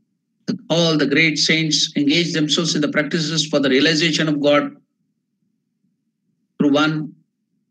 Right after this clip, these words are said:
two, or more of these modes, and having made the Lord their own by means of their extraordinary love, taught men to do likewise.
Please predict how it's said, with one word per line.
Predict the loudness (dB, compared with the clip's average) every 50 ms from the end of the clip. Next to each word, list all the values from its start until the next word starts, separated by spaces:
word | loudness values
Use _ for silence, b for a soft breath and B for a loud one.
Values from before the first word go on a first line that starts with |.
| _ _ _ _ -4
two, | -2 -2 -2 -2 -4 -6 -4 -4
or | -2 -2
more | 0 0 2 2 2
of | 0 0 0
these | 0 0 0 0 0 0
modes, | 2 2 2 2 0 -2 -6 -8 _ -6
and | -4 -4
having | -2 0 0 0 0 0 0
made | 0 0 0 0 0
the | 0
Lord | 2 2 2 2 2 0 0
their | 0 0 0 2 2
own | 0 0 0 -2 -4 -6 -10 -14 _ _ _ _ _ _ _ _
by | 0 0 2
means | 2 2 0 0 0 -2
of | 0 0
their | 0 0
extraordinary | 0 2 0 0 0 0 0 0 2 2 0 0 0 -2 0 0
love, | 0 2 2 0 0 -2 -6 -12 -20 _ _ _ _ _ _ _ _ _ _ _ _ _ _ _ _ _ _ _ _ _ _ _ _ _ _ _ _ _ _ -2
taught | -2 0 -2 -2 -2
men | 0 0 0 0 -2 -2 -6 -8 -8 -4
to | -4 -2
do | 0 0 2
likewise. | 2 2 0 -2 -4 -4 -4 -4 -4 -2 -2 -2 -2 -2 -4 -8 -10